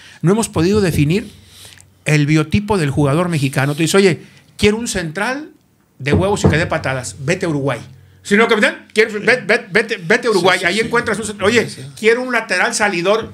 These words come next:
Speaker 1: vete a Brasil.
Speaker 2: Ujú.
Speaker 1: Quiero un volante general, fue Brasil. Y en México no sabemos cuál es nuestro biotipo. Si el Chucky,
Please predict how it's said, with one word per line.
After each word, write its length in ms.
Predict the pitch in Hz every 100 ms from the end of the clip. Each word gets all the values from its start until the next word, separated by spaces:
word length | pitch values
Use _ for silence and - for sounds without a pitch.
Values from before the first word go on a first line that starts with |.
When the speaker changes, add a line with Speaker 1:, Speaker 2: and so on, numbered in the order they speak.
| -
Speaker 1:
vete 220 | 165 180
a 40 |
Brasil. 400 | 170 156 180 160 131
Speaker 2:
Ujú. 300 | - 120 104 -
Speaker 1:
Quiero 220 | - 226
un 100 | 254
volante 340 | 240 220 208 226
general, 240 | 196 220
fue 160 | 214 240
Brasil. 560 | - 180 175 240 190 - - -
Y 100 | 175
en 100 | 190
México 480 | 247 277 - 254 -
no 160 | 190 247
sabemos 420 | 254 240 254 247
cuál 220 | - 247
es 80 | 254
nuestro 260 | 240 226 196
biotipo. 520 | 170 - 208 190 - - -
Si 220 | - 170
el 120 | 156
Chucky, 640 | - 208 208 214 208 208